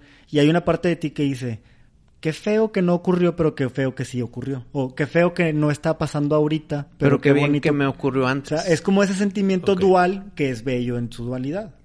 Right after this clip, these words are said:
Speaker 2: Pero tú vas a querer en tu presente mover cosas para poder llegar a sentirte igual.
Speaker 1: No sé si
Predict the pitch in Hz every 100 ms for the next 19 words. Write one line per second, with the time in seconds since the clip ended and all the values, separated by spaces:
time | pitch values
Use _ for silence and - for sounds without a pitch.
0 | - 156 151 170 160 160 180 - 147 147
1 | 147 143 139 123 151 151 127 110 147 -
2 | _ 139 127 117 127 143 147 131 151 147
3 | - 127 117 113 117 131 123 123 123 117
4 | 120 127 120 214 392 _ _ _ _ _
5 | _ _ _ _ _ _ _ _ _ _
6 | _ - 160 160 165 165 170 185 160 196
7 | 185